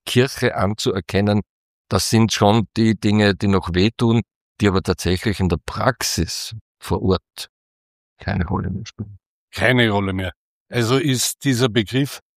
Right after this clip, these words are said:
Speaker 2: Ökumene, die Zusammenarbeit, die,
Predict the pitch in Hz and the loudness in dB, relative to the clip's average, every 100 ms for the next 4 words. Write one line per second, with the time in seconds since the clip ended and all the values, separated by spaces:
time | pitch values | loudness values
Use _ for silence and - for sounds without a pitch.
0 | - 131 - 127 110 104 113 135 151 170 | -4 -4 -2 0 0 2 2 2 2 2
1 | 190 - _ _ _ _ 147 151 120 - | 0 -4 _ _ _ _ -14 -14 -12 -2
2 | 135 120 - 123 127 127 151 147 139 147 | -2 0 -4 -2 2 2 2 2 2 2
3 | 139 - 139 127 | 0 0 -2 -2